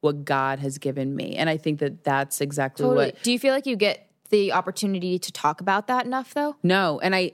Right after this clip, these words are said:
Speaker 1: I also wanted to say, like, there, we're not given those opportunities because either we're getting asked questions in a derogatory way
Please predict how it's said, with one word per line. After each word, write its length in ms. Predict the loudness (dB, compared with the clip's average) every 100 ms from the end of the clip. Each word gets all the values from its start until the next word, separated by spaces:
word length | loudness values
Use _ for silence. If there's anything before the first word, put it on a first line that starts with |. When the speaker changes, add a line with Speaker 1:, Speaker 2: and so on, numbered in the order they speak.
| 0
Speaker 1:
I 200 | 2 2
also 380 | 2 0 0 -2
wanted 260 | 0 0 0
to 80 |
say, 420 | 0 -2 0 0 0
like, 340 | 0 -2 -6 _
there, 520 | -10 2 2 4 -2 -6 _ -8
we're 200 | 0 2
not 160 | 2 0
given 280 | -2 0
those 180 | -2 0
opportunities 840 | -2 -2 -4 -4 -4 -2 -2 -2 -4
because 380 | -4 0 -2 -4 -16 -2 2
either 240 | 2 2
we're 140 | 0
getting 300 | 0 -2 -2 -2
asked 480 | -2 0 -2 -6 -6
questions 800 | -2 -2 -2 -2 0 0 -4
in 240 | -4 -2 -2
a 120 | -2
derogatory 640 | 0 0 -2 -4 -4 -2
way 360 | -2 -2 -2